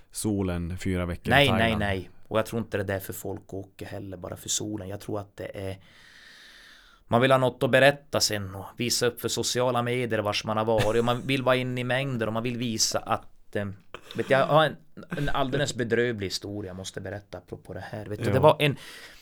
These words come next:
Speaker 2: bekant till mig, ska inte säga några namn eller någonting, och det här är kanske tio år sedan.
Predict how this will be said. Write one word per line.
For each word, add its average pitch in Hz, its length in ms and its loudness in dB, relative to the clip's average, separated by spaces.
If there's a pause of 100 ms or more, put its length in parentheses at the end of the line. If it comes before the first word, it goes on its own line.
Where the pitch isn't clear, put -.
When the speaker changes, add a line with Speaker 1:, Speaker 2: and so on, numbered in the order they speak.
(160)
Speaker 2:
bekant 160 560 6
till 123 100 -2
mig, 120 400 0 (300)
ska - 200 -2
inte 135 220 -2
säga 123 260 0
några 107 220 -4
namn 107 280 -8
eller 92 100 -8
någonting, 95 340 -10
och 101 60 -8
det 101 80 -4
här 101 200 -8
är 95 120 -8
kanske - 400 -10
tio 101 340 -10
år 147 200 -2
sedan. 175 300 0